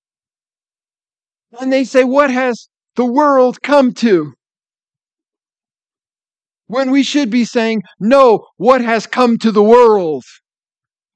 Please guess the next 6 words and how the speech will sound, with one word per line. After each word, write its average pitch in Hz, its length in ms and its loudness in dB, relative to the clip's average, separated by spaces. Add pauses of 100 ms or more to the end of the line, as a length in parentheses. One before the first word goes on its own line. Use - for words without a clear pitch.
(1200)
God 160 280 -16
is 131 180 -20
doing 143 360 -20
this. - 520 -20 (2000)
Romans 170 460 -10
one. 147 420 -14